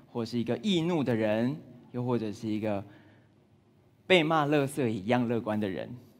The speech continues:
好啦，是没有，这个是我经纪人拍的啊，不可能有人演这种人啊。好啦，呃，总-，总之呢，你们刚刚看到这些照片啊，其实就可以知道啊，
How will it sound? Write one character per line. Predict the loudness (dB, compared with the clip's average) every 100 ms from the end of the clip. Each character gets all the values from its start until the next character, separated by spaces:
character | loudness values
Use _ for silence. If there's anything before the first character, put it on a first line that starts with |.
| 0
好 | 6
啦， | 6
是 | 6
没 | 2
有， | 0 0
这 | -2
个 | 0
是 |
我 | 0
经 | 0 -2
纪 |
人 | -2
拍 | -2 -2
的 | 0
啊， |
不 | 0
可 | 0
能 | 0
有 | 0
人 | -2
演 | -4
这 | -4
种 | -6 -6
人 | -8
啊。 | -8 -12 -18 -20 -20 -20 2
好 | 10
啦， | 10 12
呃， | 8 6
总-， | 6 6 4
总 | 2 4 4
之 | 4
呢， | 6 8 8
你 |
们 | 6
刚 | 6
刚 | 6
看 | 6
到 | 4
这 | 4
些 | 2 2
照 | 4 4
片 | 4 0
啊， | 0 -2
其 | -2 0
实 |
就 | 2
可 | 2 2
以 | 0
知 | 0 6
道 | 8
啊， | 8 4